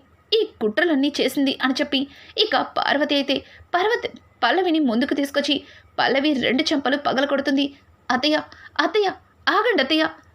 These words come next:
ఆగండి అత్తయ్య, ఏం చేస్తున్నారు? నేను ఏ తప్పు చేయలేదు,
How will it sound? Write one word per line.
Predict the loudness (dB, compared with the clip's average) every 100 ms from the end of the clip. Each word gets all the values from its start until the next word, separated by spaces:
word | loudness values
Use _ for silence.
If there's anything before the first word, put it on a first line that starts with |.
| -4
ఆగండి | 0 2 2 2 2
అత్తయ్య, | 2 0 -2 _ _ -6 0
ఏం | 2 2 0
చేస్తున్నారు? | 0 0 2 0 -6 _ -6
నేను | -2 0 -2 -4 -20 _
ఏ | 0 0
తప్పు | 2 -2 -2
చేయలేదు, | -2 0 2 0 0